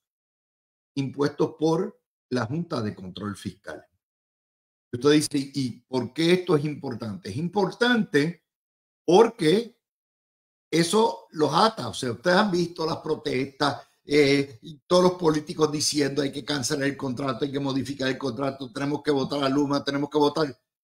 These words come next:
Y lo que la Junta está diciendo básicamente es: "Ni lo piensen, ni lo piensen", porque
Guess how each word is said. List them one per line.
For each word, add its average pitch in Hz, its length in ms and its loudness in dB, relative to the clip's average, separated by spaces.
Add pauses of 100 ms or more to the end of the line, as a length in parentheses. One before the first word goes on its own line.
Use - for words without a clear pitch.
(340)
Y 151 80 8
lo 151 200 6
que 135 120 -4
la 127 140 0
Junta 208 400 -2
está 143 280 0
diciendo 151 500 2
básicamente 147 600 -2
es: 135 80 0
"Ni 127 160 2
lo 117 160 2
piensen, 120 680 0 (960)
ni 226 380 6
lo 147 260 4
piensen", 110 520 -2
porque 101 180 -14